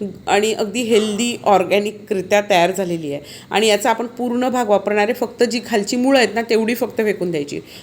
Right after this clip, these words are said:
बाकी सगळा भाग आपण भाजीसाठी वापरणार आहे. चवीला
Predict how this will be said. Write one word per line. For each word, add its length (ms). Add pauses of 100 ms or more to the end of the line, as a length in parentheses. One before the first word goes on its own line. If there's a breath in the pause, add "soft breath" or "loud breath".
(120)
बाकी 240
सगळा 460
भाग 200
आपण 180
भाजीसाठी 460
वापरणार 440
आहे. 140 (380 loud breath)
चवीला 360